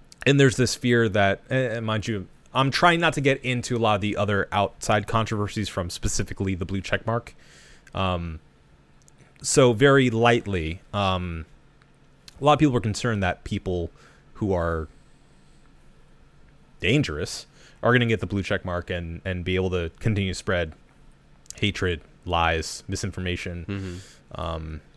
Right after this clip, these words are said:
Speaker 1: sow doubt in democracy, and all these other things that we've been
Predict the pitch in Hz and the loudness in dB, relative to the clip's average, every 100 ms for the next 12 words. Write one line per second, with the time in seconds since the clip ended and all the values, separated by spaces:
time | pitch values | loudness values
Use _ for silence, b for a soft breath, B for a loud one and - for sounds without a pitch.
0 | _ _ _ _ _ _ - - - 95 | _ _ _ _ _ _ -10 -2 0 2
1 | 90 90 - 98 92 90 92 90 90 98 | 2 0 0 -4 -4 -4 -2 0 0 -2
2 | - 95 85 82 - 90 85 82 - - | -6 -6 -6 -8 -12 -10 -10 -10 -8 -2
3 | 107 113 120 110 - 104 107 98 95 95 | 0 2 0 0 -2 -2 -2 -2 -4 -4
4 | 85 82 | -6 -10